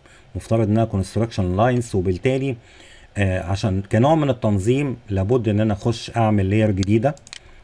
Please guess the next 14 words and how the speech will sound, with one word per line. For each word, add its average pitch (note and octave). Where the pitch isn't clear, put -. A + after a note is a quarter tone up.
واديها A#2+
اي A#2
اسم -
واحط D#3+
عليها B2+
كل D#3
الكونستراكشن A2
لاينز D#2+
واخفف، D3+
اخلي C3+
الترانسبيرنسي A2+
بتاع G2
هذه A2+
الخطوط C3